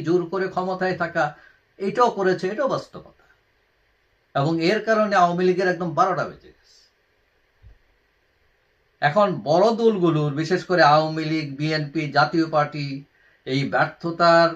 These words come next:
কাঁধে পা দিয়ে জামাতে ইসলামের উত্থান ঘটছে। মানুষ ভুলে যাচ্ছে একাত্তরে তাদের কি ভূমিকা ছিল, অথবা তারা এটা নিয়ে আর নাড়াচাড়া করতে চায় না। মুক্তিযুদ্ধের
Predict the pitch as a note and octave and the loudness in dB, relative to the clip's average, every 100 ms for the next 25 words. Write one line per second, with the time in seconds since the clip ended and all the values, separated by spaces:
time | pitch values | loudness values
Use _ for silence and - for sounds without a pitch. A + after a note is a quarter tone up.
0 | - - C#3+ D3 E3 F3 F3 - D3+ F#3 | -6 -2 -2 0 -2 -2 -4 -6 0 2
1 | F3+ C#3+ - - _ _ _ _ _ _ | 0 -4 -16 -20 _ _ _ _ _ _
2 | _ _ _ _ _ _ _ _ _ _ | _ _ _ _ _ _ _ _ _ _
3 | G2 C#3 E3+ F3 F#3 E3+ - E3 D#3+ D3+ | 0 2 4 4 2 2 0 0 0 -4
4 | - - E3 D#3+ E3 E3 - F3 G#3+ _ | -6 -2 0 0 -6 -8 -12 -12 -12 _
5 | _ _ - G#2 B2+ D#3+ F#3 G3 F3+ - | _ _ -18 -4 0 2 0 -6 -10 -16
6 | - - G#2 D#3 F#3 E3 D#3+ - - E3+ | -20 -16 -6 0 0 0 -2 -4 -4 -4
7 | G3 - C3+ F3 E3+ - E3 D#3 C#3+ D3 | -4 -6 -4 -4 -4 -6 -6 -4 -4 -6
8 | B2+ - D#3 A2 C3+ D#3+ E3 F3+ - F3+ | -10 -10 -10 -8 -8 -8 -6 -8 -6 -10
9 | G3 C4+ _ _ _ _ - E3+ G3 A#3 | -10 -14 _ _ _ _ -8 -4 -2 0
10 | F3 - - _ _ E3 E3+ F3 E3+ F3+ | -2 -4 -8 _ _ 4 6 4 2 -2
11 | E3+ D3 A#2+ C#3 F3 F3 E3 D#3 D#3+ D3 | 0 -2 0 4 4 2 0 -2 -4 -8
12 | D3 D#3+ D3+ F3+ A3 _ _ _ - D3+ | -4 0 0 -2 -10 _ _ _ -8 -8
13 | D3+ F3 D#3 D#3 D3 E3 | -4 -4 -2 -4 -2 -2